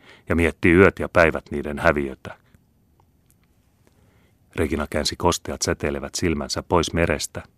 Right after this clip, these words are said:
ja katseli sanomattomalla epäilyksellä vanhaa neuvojaansa.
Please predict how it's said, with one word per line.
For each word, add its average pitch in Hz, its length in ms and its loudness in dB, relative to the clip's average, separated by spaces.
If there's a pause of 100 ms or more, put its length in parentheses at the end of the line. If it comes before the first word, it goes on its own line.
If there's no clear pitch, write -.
(420)
ja 98 60 -4
katseli 92 360 0
sanomattomalla 76 800 -2
epäilyksellä 69 640 -6
vanhaa 76 360 -4
neuvojaansa. 73 720 -6